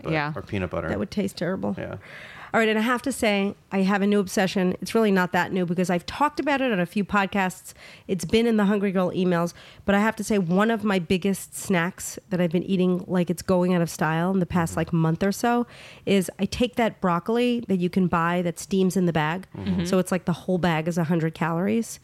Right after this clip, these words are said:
Speaker 3: And I steam the broccoli in the bag, and then I mix up the perfect, perfect cheese sauce by using that
Speaker 1: Uh,
Speaker 3: Anthony's
Speaker 1: yeah.
Speaker 3: cheese powder.
Speaker 2: I'm, I can't believe how good that stuff is.
Speaker 3: Ah,
Speaker 2: And it's natural.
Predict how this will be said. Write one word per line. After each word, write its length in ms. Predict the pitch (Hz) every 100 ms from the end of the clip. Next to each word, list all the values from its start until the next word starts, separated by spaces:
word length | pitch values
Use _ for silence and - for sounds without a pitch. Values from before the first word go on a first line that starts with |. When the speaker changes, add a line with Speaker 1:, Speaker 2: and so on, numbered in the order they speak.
| - - - - -
Speaker 3:
And 200 | 185 -
I 60 |
steam 320 | 180 - 214 233
the 60 |
broccoli 300 | 208 190 202
in 60 | 190
the 60 |
bag, 320 | 175 160 160 - _
and 140 | 190 190
then 100 | 180
I 80 | 180
mix 420 | 185 202 233 -
up 220 | 180 -
the 200 | 185 190
perfect, 760 | - - - 254 - 262 - - - - - -
perfect 720 | - 262 254 - 170 - - _ - _ _
cheese 360 | - - 240 220
sauce 420 | - 160 135 -
by 140 | - 180
using 360 | 190 180 190
that 160 | 180 175
Speaker 1:
Uh, 40 |
Speaker 3:
Anthony's 520 | 131 185 190 214 202 -
Speaker 1:
yeah. 40 |
Speaker 3:
cheese 220 | - 208 196
powder. 540 | 262 254 285 330 330 - -
Speaker 2:
I'm, 380 | - 196 208 208 -
I 100 | 180
can't 260 | - 190
believe 180 | 175 165
how 120 | 160
good 160 | 147 147
that 140 | 139 -
stuff 240 | 135 135
is. 180 | 135 151
Speaker 3:
Ah, 420 | 208 190 175 156 165
Speaker 2:
And 140 | 202
it's 160 | 220 208
natural. 680 | 202 180 165 - 160 165